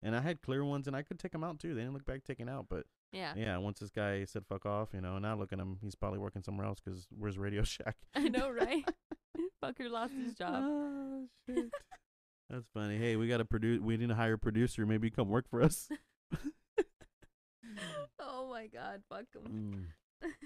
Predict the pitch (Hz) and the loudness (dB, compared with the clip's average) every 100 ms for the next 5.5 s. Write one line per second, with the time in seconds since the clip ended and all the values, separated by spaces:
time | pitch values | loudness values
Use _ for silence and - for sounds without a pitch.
0 | - - 95 90 85 - 104 98 92 92 | -16 -10 -6 -6 -8 -10 -6 -2 -2 0
1 | 101 110 110 117 110 117 110 113 131 - | 2 2 0 -2 -4 0 0 0 0 0
2 | 120 123 123 120 131 123 104 101 95 101 | 4 6 6 6 4 6 6 6 6 2
3 | _ _ _ _ _ 101 - 107 101 - | _ _ _ _ _ -4 2 2 2 -2
4 | 104 104 107 107 104 101 101 87 - _ | 0 4 4 4 4 4 2 0 -6 _
5 | 247 - - 294 | -12 -10 -6 4